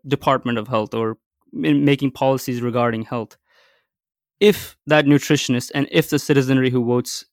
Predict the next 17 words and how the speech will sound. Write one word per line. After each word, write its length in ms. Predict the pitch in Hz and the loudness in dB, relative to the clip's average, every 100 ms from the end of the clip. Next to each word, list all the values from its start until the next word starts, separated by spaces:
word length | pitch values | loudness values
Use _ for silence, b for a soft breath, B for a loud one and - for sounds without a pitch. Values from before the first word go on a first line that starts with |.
| _ _ _ _ - | _ _ _ _ -6
that 220 | 127 123 | -2 0
nutritionist 600 | 127 - 131 - 117 - | 0 0 -2 0 -4 0
in 280 | 151 123 - - | 2 2 -2 -2
are 200 | 143 156 | 0 0
educated 600 | 147 135 - - 135 120 - | -2 -6 -6 -2 0 -2 -8
in 420 | - 151 147 127 - _ _ - | 2 4 6 2 -4 _ _ -4
moral 300 | 127 135 131 | 2 4 4
philosophy, 580 | - 117 110 117 - 110 | 2 -6 -6 -6 -8 -2
are 160 | 123 135 | 2 2
educated 420 | 123 - 127 123 | 0 -4 -4 0
in 120 | 131 | 0
that 140 | 120 | 0
rational 380 | 113 117 - 120 | 0 -2 -2 -6
mindset, 340 | 113 117 117 113 B B B B _ 131 | -4 -4 -4 -6 B B B B _ -4
they 240 | 123 147 | 4 4
will 320 | 135 151 147 | 6 6 6
make 420 | 123 135 131 - | 6 4 2 -4